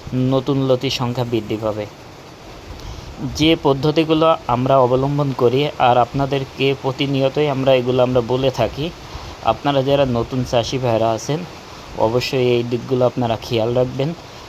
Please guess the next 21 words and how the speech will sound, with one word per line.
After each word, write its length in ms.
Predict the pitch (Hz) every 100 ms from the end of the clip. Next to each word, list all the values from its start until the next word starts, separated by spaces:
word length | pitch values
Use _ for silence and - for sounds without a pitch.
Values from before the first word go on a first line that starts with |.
| -
কারণ 240 | 120 123 120 123
লতির 320 | 131 139 156 143
ফলন 420 | - 117 131 151
শুধু, 360 | 139 - 120 123
আহ, 840 | 175 - - - - - 120 117 113 -
সার 280 | - 110 117
ওষুধে 340 | 120 143 135 135
হয় 200 | 123 110
না, 140 | 117 165 - - - - 120 120
লতির 360 | 120 120 127 120 - - - -
কাটিংয়ের 440 | 117 127 131 135
মাধ্যমে 400 | 135 127 127 135 131
লতির 340 | 113 110 117
ফলন 300 | 110 110 120 117
বৃদ্ধি 280 | 113 123
করতে 300 | 120 123 - 123
হয়, 200 | 131 131
যেটা 260 | 123 110 117
আমরা 200 | 120 123
প্রতিনিয়তই 680 | - 156 165 147 123 123 120
বলি। 300 | 104 107